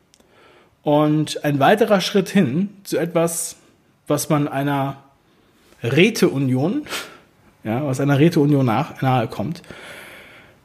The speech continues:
Und dieser Plan, dieser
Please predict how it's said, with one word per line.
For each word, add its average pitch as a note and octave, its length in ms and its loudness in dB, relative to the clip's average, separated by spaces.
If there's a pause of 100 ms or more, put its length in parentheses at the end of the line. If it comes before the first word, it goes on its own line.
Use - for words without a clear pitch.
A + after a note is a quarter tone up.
(880)
Und D#3 300 2 (880)
dieser D#3+ 200 6
Plan, D#3+ 560 4 (920)
dieser A#2+ 320 0